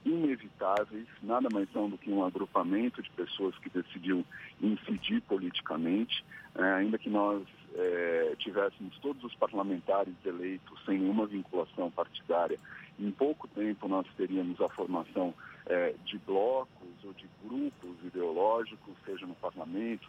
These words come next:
seja no poder, é, executivo, atuando em conjunto. É, então, o, os problemas também que acometem os partidos, falta de transparência, concentração de poder,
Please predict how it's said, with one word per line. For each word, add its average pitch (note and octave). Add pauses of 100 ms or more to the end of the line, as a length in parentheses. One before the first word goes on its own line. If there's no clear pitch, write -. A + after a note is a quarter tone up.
(100)
seja F2+
no F2+
poder, F2+
é, D#2+
executivo, D#3+
atuando C#3
em G3
conjunto. F3+ (480)
É, G#2
então, B3
o, B2
os -
problemas C#3+
também G2+
que -
acometem F2+
os D#2
partidos, - (300)
falta A#2+
de G2
transparência, G2
concentração F2+
de E2+
poder, G2